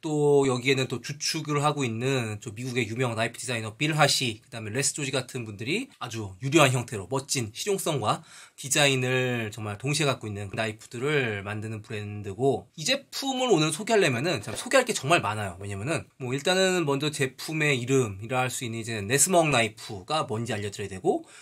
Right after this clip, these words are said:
또 이 디자-, 이 나이프를 디자이너 빌 하시에 대한 얘기를 또 해드려야 되고 또 이 제품이 또 생산 방식에 대해서도 또 좀 말씀드릴 게 있어요. 그렇기 때문에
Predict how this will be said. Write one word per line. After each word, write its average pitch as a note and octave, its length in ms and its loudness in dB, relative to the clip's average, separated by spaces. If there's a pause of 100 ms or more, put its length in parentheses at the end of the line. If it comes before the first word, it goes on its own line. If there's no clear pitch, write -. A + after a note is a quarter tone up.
(160)
또 D3 140 -6
이 C#3 140 -6
디자-, B2 720 2
이 C#3 160 -4
나이프를 B2+ 720 0
디자이너 A2+ 340 -4
빌 E3+ 220 -2
하시에 D#3+ 400 6
대한 C3 200 2
얘기를 A2 240 -4
또 B2 140 -8
해드려야 C3 320 -4
되고 F3 340 0 (300)
또 - 80 -8
이 A#3+ 220 0
제품이 C#3+ 960 -2
또 C#3 140 -6
생산 A#3+ 920 6
방식에 C#3+ 420 2
대해서도 A#2+ 400 -4
또 D3+ 220 -4
좀 A#2+ 140 -8
말씀드릴 A2 420 -4
게 G#2+ 80 -8
있어요. F#2 300 -12
그렇기 A2 140 -14
때문에 C3 340 -2